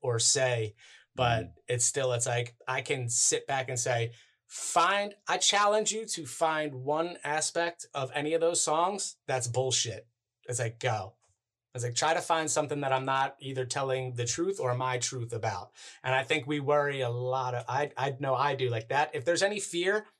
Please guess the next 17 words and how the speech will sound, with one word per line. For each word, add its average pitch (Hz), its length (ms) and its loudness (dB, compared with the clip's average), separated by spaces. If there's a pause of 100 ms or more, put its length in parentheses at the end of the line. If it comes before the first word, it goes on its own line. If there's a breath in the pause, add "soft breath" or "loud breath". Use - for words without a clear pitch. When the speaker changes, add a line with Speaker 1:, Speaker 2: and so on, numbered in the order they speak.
Speaker 1:
it's 123 260 -4
that. 113 300 -4 (480)
It's 123 160 -2
wondering, 131 440 0
like, 117 240 -4
"Oh, 123 260 0
damn." 110 300 -4
It's 107 140 -8
like, 113 300 -8
now 127 240 -2
they 135 180 0
know 143 240 2
me 117 340 -4 (280)
a 127 60 -6
little 127 200 -2
more 127 220 -2
personally. 123 640 -2